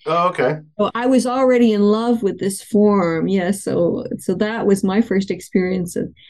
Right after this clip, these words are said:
Speaker 2: all those years ago, like, tw-, twenty-one, something like tw-, over twenty years ago that, um, that we kind of fell in love with the chapbook. And, uh,
Speaker 1: Well,
Speaker 2: it's
Speaker 1: the, the form
Speaker 2: been
Speaker 1: lends itself, lends itself to a lot of freedom and creativity, and it's, um,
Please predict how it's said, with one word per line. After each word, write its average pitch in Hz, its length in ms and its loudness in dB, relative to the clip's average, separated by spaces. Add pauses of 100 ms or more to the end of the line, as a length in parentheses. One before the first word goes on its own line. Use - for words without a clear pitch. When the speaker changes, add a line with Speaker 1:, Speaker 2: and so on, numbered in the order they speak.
(340)
Speaker 2:
all 208 220 0
those 196 240 4
years 202 200 2
ago, 185 140 -2
like, 175 220 -2
tw-, - 140 -20 (340)
twenty-one, 196 1400 2
something 208 340 2
like 180 140 -2
tw-, - 180 -16
over 226 540 4
twenty 214 320 2
years 196 260 2
ago 170 400 0
that, 165 360 -6
um, 165 420 -4 (380)
that - 160 -2
we 190 120 4
kind 175 240 0
of 190 80 -2
fell 180 180 -2
in 185 80 -2
love 175 260 -2
with 175 120 0
the 180 80 0
chapbook. - 680 -6
And, 170 260 -4
uh, 165 40 -4
Speaker 1:
Well, 180 180 2
Speaker 2:
it's 202 100 4
Speaker 1:
the, 196 140 -2
the 196 80 -2
form 208 220 2
Speaker 2:
been 165 120 4
Speaker 1:
lends 156 220 -2
itself, 139 580 -4
lends 143 320 -8
itself 135 360 -4
to 131 140 2
a - 20 6
lot 127 260 2
of 123 100 -2
freedom 123 460 -4
and 113 200 -6
creativity, 120 840 -6
and 110 220 -6
it's, 117 380 -14
um, 113 380 -4